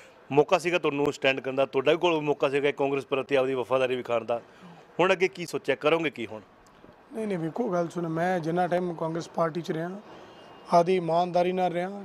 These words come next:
Speaker 2: ਕਦੇ ਕਿਸੇ ਨਾਲ ਵਿਤਕਰਾ ਨਹੀਂ ਕਰਿਆ, ਆਦੀ ਪਾਰਟੀ ਨੂੰ ਹਮੇਸ਼ਾ ਅੱਗੇ ਲੈ ਕੇ ਗਿਆ। ਪਰ ਜੇ ਪਾਰਟੀ ਨੇ ਨਹੀਂ ਸੋਚਿਆ ਤਾਂ ਸ਼ਾਇਦ ਬਹੁਤ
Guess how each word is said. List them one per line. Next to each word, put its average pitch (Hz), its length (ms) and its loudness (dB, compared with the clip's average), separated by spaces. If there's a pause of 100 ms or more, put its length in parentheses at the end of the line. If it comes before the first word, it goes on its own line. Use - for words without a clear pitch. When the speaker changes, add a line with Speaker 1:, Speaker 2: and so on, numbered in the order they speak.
Speaker 2:
ਕਦੇ 175 260 0
ਕਿਸੇ 180 360 -2
ਨਾਲ 175 320 0
ਵਿਤਕਰਾ 180 420 2
ਨਹੀਂ 180 120 -4
ਕਰਿਆ, 180 320 2
ਆਦੀ 175 320 -2 (400)
ਪਾਰਟੀ 175 260 2
ਨੂੰ 180 160 -2
ਹਮੇਸ਼ਾ 185 360 0
ਅੱਗੇ 175 180 0
ਲੈ 170 140 0
ਕੇ 156 160 -6
ਗਿਆ। 147 220 -12 (600)
ਪਰ 180 140 4
ਜੇ 180 140 0
ਪਾਰਟੀ 175 420 0
ਨੇ 208 440 -2 (500)
ਨਹੀਂ 214 160 4
ਸੋਚਿਆ 208 460 2
ਤਾਂ 180 200 -2 (220)
ਸ਼ਾਇਦ 175 240 -2
ਬਹੁਤ 180 300 0